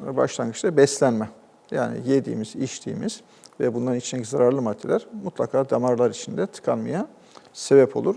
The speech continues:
Ne zaman tıkanmaya başlar? Anne karnında başlar. Ölene kadar hiç durmadan tıkanmaya devam eder. Bunun dışında hareketsizlik, yani Türkiye'nin en önemli problemlerinden,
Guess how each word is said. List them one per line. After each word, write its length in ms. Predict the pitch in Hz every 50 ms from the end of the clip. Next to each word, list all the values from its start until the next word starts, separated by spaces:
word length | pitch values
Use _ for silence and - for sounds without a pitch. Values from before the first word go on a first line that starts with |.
| - -
Ne 120 | 165 165 151
zaman 220 | 143 143 135 120
tıkanmaya 480 | - - - 127 123 131 131 113 107 101
başlar? 420 | 110 113 - - 180 220 - - - - - - _ _ 233 196 - - - - - - _ _
Anne 260 | 147 147 156 165 170 165
karnında 560 | - - 131 123 123 120 117 117 107 110 101
başlar. 400 | 110 117 - - - 175 220 - - - - - - _ _ _ _ _
Ölene 320 | - 165 165 160 147 139 123
kadar 220 | 127 151 175 208 233 - - - - _ - -
hiç 240 | 214 196 - - -
durmadan 420 | 180 156 139 120 131 170 220 - - - - _ _ - _ _ _
tıkanmaya 560 | - - - - 139 117 110 127 180 285 339 - - _ _ -
devam 260 | 156 143 139 123 113
eder. 220 | 110 - - - - - - 202 190 - - - - -
Bunun 180 | 170 208 214
dışında 480 | 202 196 - - 180 170 180 208 302 320 - - - - - - - - - - - - - _ _ _ _ _ _ _ _ - -
hareketsizlik, 1000 | - 139 139 147 147 - 160 156 - - 160 160 175 156 - - - - - - _ _ - 208 202 196 - 127
yani 180 | 123 117 120
Türkiye'nin 500 | - - - 143 - - 143 135 - - - 90
en 140 | 139 151 151
önemli 340 | 135 131 123 117 113 117 127
problemlerinden, 720 | - - 131 117 117 120 117 117 113 117 113 113 110